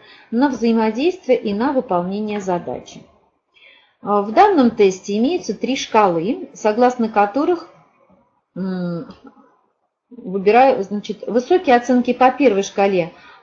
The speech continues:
обозначают, что деятельность направлена на удовлетворение собственных потребностей, э, то есть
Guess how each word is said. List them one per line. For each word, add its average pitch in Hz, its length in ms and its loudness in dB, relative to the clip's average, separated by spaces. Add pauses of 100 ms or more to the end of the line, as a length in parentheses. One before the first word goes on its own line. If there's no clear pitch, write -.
(360)
обозначают, 220 800 2
что 202 260 0
деятельность 208 520 -4
направлена 196 540 -2
на 247 180 2
удовлетворение 214 760 0
собственных 214 600 -6
потребностей, 226 1040 -4 (460)
э, - 0 -
то 190 920 0
есть 214 360 0